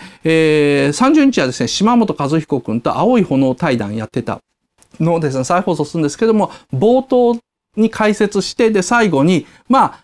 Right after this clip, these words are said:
あ、あの、今見てどうだかっていうことと、あと皆さんのコメントを読んで、それのコメントに対するリアクションっていうのをやるというのを繰り返しやります。三十時島本対談ですけども、一月一日ガンダム講座。これまで、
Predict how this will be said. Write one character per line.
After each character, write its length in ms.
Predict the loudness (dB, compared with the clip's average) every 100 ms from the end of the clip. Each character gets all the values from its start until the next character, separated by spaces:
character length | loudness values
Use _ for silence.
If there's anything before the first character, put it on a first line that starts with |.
| _
あ、 100 | 0
あ 60 |
の、 160 | 2 2
今 200 | 4 4
見 120 | 2
て 100 | 0
ど 200 | 2 2
う 20 |
だ 80 | 0
か 200 | -2 -10
っ 60 | -6
て 100 | -6
い 40 |
う 20 |
こ 80 | -4
と 120 | -4
と、 120 | -2 -2
あ 80 |
と 80 | 0
皆 220 | 0 0
さ 120 | 0 -2
ん 40 |
の 60 | -2
コ 160 | -2
メ 120 | 0 2
ン 80 |
ト 100 | 2
を 20 | 2
読 160 | 4
ん 40 | 2
で、 60 |
そ 140 | 0 0
れ 60 |
の 100 | 0
コ 100 | 0
メ 120 | 0
ン 40 | 0
ト 100 | 0
に 80 | 0
対 140 | -2
す 100 | -2
る 140 | -2
リ 100 | -2
ア 60 | -2
ク 100 | -4
シ 120 | -2
ョ 60 | -2
ン 20 |
っ 20 |
て 120 | 0
い 60 | 0
う 80 | 2
の 120 | 2
を 80 | 0
や 100 | -4
る 80 | -6
と 120 | -2
い 20 |
う 40 |
の 120 | 0 0
を 40 |
繰 160 | -2 -4
り 60 |
返 160 | -2 -4
し 80 | -4
や 60 |
り 60 | -6
ま 80 | -10
す。 80 | _ _ -20 -4
三 200 | 2 4
十 120 | 2
時 60 |
島 260 | 0 0 0
本 200 | 0 0
対 160 | 0 0
談 160 | 0
で 60 | -4
す 100 | -2
け 100 | -2
ど 120 | 2
も、 220 | 0 -2 _ -20 -20 _
一 160 | 0 0
月 260 | 0 0
一 60 | -2
日 200 | -2 -2
ガ 160 | 2
ン 60 | 2
ダ 100 | 4
ム 100 | 2
講 220 | 0 -2
座。 120 | -2 -6
こ 120 | 0
れ 100 | 2
ま 180 | 4 4
で、 340 | 2 0 -2